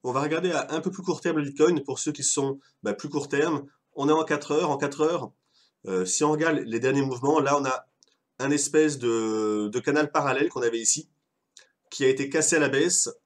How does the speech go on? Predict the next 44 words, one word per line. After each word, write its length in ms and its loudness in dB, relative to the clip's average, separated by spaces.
Il 100 -4
a 40 2
été 200 -2
cassé 300 2
à 20 4
la 100 2
baisse, 500 0
si 200 -6
on 80 -2
regarde 460 0
le 160 -2
volume, 400 -2
avec 460 0
du 120 -8
volume 260 4
ici, 340 2
sur 240 -2
la 60 0
cassure. 580 0
Donc 160 -4
c'est 140 -2
plutôt 260 2
baissier 360 4
à, 560 -2
à 120 -6
court 200 -4
terme, 280 2
hein, 220 0
même 240 -4
si 140 -2
maintenant 200 -2
ça 140 -4
stagne. 420 -4
Par 180 -4
contre, 220 0
ce 40 -8
qui 100 -6
est 20 2
intéressant 340 -2
de 60 -2
voir, 180 0
c'est 140 -4
qu'on 140 -4
avait, 360 2